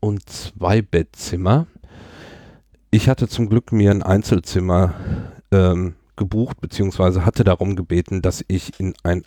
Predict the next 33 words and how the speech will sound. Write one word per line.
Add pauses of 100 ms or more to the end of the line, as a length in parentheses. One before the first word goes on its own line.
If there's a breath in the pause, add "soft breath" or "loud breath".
Einzelzimmer
komme, (500 loud breath)
weil
ich
ha-,
hatte
mir
schon
gedacht, (580 loud breath)
dass
bei
so
einer
Jugendgruppenleiterausbildung,
die
man (140)
ab (140)
sechzehn
machen
kann,
beziehungsweise
man
kann
auch
fünfzehn
sein, (420)
kann
die
dann
machen
und
bekommt
dann,